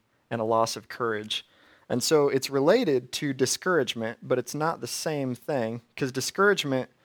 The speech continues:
is when we have little to no courage. It's when we're sad for a, a shorter period of time. And even though there are thousands, in fact, millions of people who have depression, I would venture to guess that every single person has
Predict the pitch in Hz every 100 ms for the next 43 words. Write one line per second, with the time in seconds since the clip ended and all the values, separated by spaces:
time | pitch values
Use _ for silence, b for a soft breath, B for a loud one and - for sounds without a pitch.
0 | b b b b 127 139 147 131 147 127
1 | 127 160 165 - 131 120 147 160 190 190
2 | 202 190 - - _ _ _ _ _ _
3 | - 127 - 143 135 123 - 151 143 147
4 | 143 135 117 113 - 123 - 156 139 113
5 | - 131 117 110 - 120 107 107 - _
6 | _ _ _ _ _ _ _ b b b
7 | b b b b - 139 135 131 123 147
8 | - - 170 196 190 180 170 135 120 -
9 | - 151 170 160 135 120 143 135 139 -
10 | 135 165 180 151 131 - 160 156 175 180
11 | 170 - 147 131 127 135 139 127 123 -
12 | 180 - 131 123 - b b b b -
13 | 180 165 160 156 147 131 143 135 - 127
14 | 143 139 - 165 156 127 135 123 - 120
15 | 120 131 120 110 -